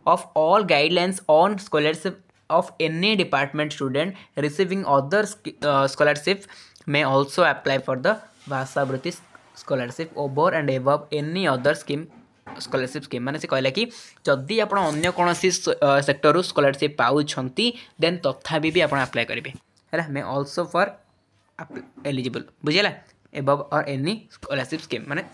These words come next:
ଯେକୌଣସି ସ୍କଲାରସିପ୍ ଆପଣ ପାଇଲେ ବି ଏଇଟା ପାଇପାରିବେ। ଏବେ ଡାଉଟ୍ କ୍ଲିୟର ହେଇଗଲା କି? ଭେରି ଗୁଡ୍। ସିଲେକ୍ସନ୍ କ୍ରାଇଟେରିଆ, ତାହେଲେ ସମସ୍ତଙ୍କୁ ତ ମିଳିବନି ନା। ଏଠି ଯୋଉ କହିଲା ପ୍ଲସ୍ ଥ୍ରୀ ପିଲା ବାରଶହ ଜଣ ମିଳିବ, ପିଜି ପିଲା ତିନିଶହ ଜଣ ମିଳିବ, ବୁଝିଲା? ତ ସମସ୍ତଙ୍କୁ ତ ମିଳିବନି, ତାହେଲେ କାହାକୁ କାହାକୁ ମିଳିବ ସିଲେକ୍ସନ୍ କ୍ରାଇଟେରିଆ?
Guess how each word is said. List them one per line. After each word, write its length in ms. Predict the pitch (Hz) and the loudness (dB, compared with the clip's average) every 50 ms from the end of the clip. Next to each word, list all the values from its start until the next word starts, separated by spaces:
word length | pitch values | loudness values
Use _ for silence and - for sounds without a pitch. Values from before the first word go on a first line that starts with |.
| 160 139 | -4 -4
ଯେକୌଣସି 360 | 135 131 - 185 196 202 202 196 | -4 -2 2 2 2 2 2 0
ସ୍କଲାରସିପ୍ 260 | - 180 175 170 170 151 | 0 2 2 4 4 2
ଆପଣ 80 | 156 139 | 2 2
ପାଇଲେ 120 | 143 139 147 | 2 2 2
ବି 60 | 170 190 | 2 0
ଏଇଟା 100 | 208 190 143 | 2 2 0
ପାଇପାରିବେ। 260 | 123 120 117 - - - _ _ _ _ _ _ - - | 0 -2 -6 -8 -10 -12 _ _ _ _ _ _ -6 0
ଏବେ 100 | 170 185 185 - 165 | 2 2 2 4 4
ଡାଉଟ୍ 160 | 165 170 165 - | 2 2 2 2
କ୍ଲିୟର 160 | 185 185 185 | 4 4 4
ହେଇଗଲା 180 | 190 185 190 185 185 | 6 6 4 2 2
କି? 40 | 226 240 - - - - - _ _ _ - | 0 -6 -8 -16 -20 -20 -20 _ _ _ -6
ଭେରି 160 | 127 120 - - | -4 -4 -4 -6
ଗୁଡ୍। 160 | - - - - - - - - - - _ - - | -12 -16 -16 -18 -20 -20 -20 -20 -20 -20 _ -10 -2
ସିଲେକ୍ସନ୍ 340 | - 202 220 214 - 240 220 | 0 0 2 2 2 0 2
କ୍ରାଇଟେରିଆ, 280 | 208 175 143 135 139 135 | 2 2 2 4 2 2
ତାହେଲେ 140 | 147 180 - 202 | 2 2 0 0
ସମସ୍ତଙ୍କୁ 280 | 202 214 214 214 208 | 0 0 0 0 0
ତ 40 | 214 208 | 0 2
ମିଳିବନି 240 | 202 196 196 196 220 | 2 2 2 2 0
ନା। 60 | 247 190 - - _ _ - - - - _ _ _ _ - - - - | -2 -2 -4 -8 _ _ -20 -20 -20 -20 _ _ _ _ -20 -18 -14 -10
ଏଠି 100 | 180 147 156 | -8 -6 -4
ଯୋଉ 80 | 156 160 | 0 2
କହିଲା 160 | 160 170 180 175 | 2 2 2 4
ପ୍ଲସ୍ 160 | 160 143 143 - | 4 2 2 2
ଥ୍ରୀ 80 | 165 156 | 0 0
ପିଲା 100 | 165 170 170 | 2 2 4
ବାରଶହ 200 | 170 170 175 175 180 | 4 2 2 2 2
ଜଣ 80 | 180 190 208 | 2 2 4
ମିଳିବ, 140 | 226 254 220 151 - - - - - | 4 4 4 2 0 -4 -16 -8 -2
ପିଜି 140 | 185 170 185 185 | 0 2 2 4
ପିଲା 100 | 190 196 196 | 4 4 2
ତିନିଶହ 160 | 175 156 156 156 | 2 2 2 2
ଜଣ 100 | 143 139 139 | 2 2 2
ମିଳିବ, 160 | 135 131 123 123 127 _ _ - - - - _ _ _ _ - 175 | 0 -2 -2 -6 -8 _ _ -20 -20 -20 -20 _ _ _ _ -4 0
ବୁଝିଲା? 220 | 202 208 196 139 139 175 | 2 2 2 2 0 -2
ତ 40 | 202 - 220 | -2 0 2
ସମସ୍ତଙ୍କୁ 300 | 202 208 214 208 214 208 | 2 2 2 0 0 0
ତ 40 | 220 | 2
ମିଳିବନି, 280 | 214 208 202 208 202 202 202 - - _ _ | 4 4 4 4 2 0 -6 -14 -20 _ _
ତାହେଲେ 140 | - 208 226 - 190 | -6 -4 -2 0 0
କାହାକୁ 260 | 160 151 170 165 180 165 | 0 0 0 0 2 2
କାହାକୁ 180 | 156 151 151 175 160 | 2 2 2 0 0
ମିଳିବ 160 | 123 117 120 - - _ _ - - | -2 -2 -4 -8 -16 _ _ -4 -2
ସିଲେକ୍ସନ୍ 320 | 175 170 147 - 139 135 131 | 0 0 0 -2 -4 -4 -4
କ୍ରାଇଟେରିଆ? 320 | 127 117 - 123 123 123 | -6 -6 -6 -8 -10 -12